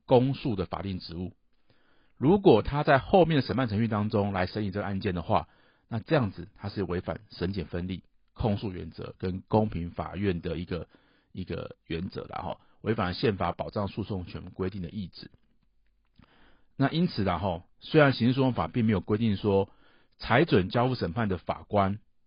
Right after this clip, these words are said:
要在后面的审理程序当中回避，但呢，这个时候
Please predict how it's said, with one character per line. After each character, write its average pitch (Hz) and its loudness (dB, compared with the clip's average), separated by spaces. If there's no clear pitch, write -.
要 135 6
在 120 4
后 143 4
面 123 4
的 95 2
审 110 -2
理 95 -2
程 95 -8
序 117 -6
当 104 -2
中 101 0
回 85 0
避， 120 -2
但 120 6
呢， 95 0
这 143 -6
个 113 -4
时 95 -2
候 110 2